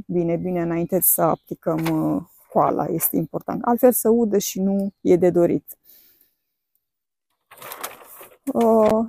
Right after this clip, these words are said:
ce mai am eu în dotare? Mai am, bineînțeles, foarfeca. Referitor la culegerea plantelor medicinale, mai ales din, uh, flora spontană,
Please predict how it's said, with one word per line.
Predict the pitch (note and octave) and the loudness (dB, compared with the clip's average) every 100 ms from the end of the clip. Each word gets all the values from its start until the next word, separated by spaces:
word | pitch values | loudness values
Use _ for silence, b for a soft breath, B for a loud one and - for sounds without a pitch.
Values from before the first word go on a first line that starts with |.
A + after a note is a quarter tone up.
| - | -4
ce | - | 2
mai | C4+ B3 A#3 | 4 4 2
am | A3+ | 2
eu | G#3 G3 | 2 0
în | F3 | -2
dotare? | - - B3+ C4+ A#3+ A#3 | -4 -4 -2 0 2 0
Mai | A#3 A#3 | -2 -4
am, | F#3+ F3+ | -4 -6
bineînțeles, | F3+ F3+ - F3 F3+ - - - | -6 -6 -4 -6 -6 -6 -8 -6
foarfeca. | C#4+ B3+ B3+ A3+ A3 A3+ G#3+ A3+ - _ _ _ _ _ _ _ _ _ _ _ _ _ _ _ | -2 0 0 -6 -4 -2 -2 -2 -8 _ _ _ _ _ _ _ _ _ _ _ _ _ _ _
Referitor | C4 C4 B3+ B3 B3 B3+ | 2 4 6 4 4 4
la | B3 A3+ | 4 2
culegerea | - G#3+ A3 F#3 A3 G#3 G3+ F#3+ G3 G3 B B B B B B _ | 4 6 6 4 2 4 4 2 0 -4 B B B B B B _
plantelor | - G3 F#3 F#3 F3 F3+ | 0 2 4 4 4 4
medicinale, | F3+ E3+ F3 - F#3 F#3 F3+ F3+ F3 F3 F3 E3+ E3+ E3+ | 2 0 -4 -2 -2 0 2 2 4 6 6 4 4 2
mai | E3+ | 2
ales | F3 F3 F3+ | 4 4 2
din, | - F3+ F3 F3 | -2 -4 -2 -2
uh, | E3+ E3+ E3+ | -2 -4 -8
flora | - F3 F3+ | -4 -2 0
spontană, | F3 - G3+ - A3 A3+ A3 G#3+ G#3+ | -2 -2 -4 0 2 2 0 -2 -4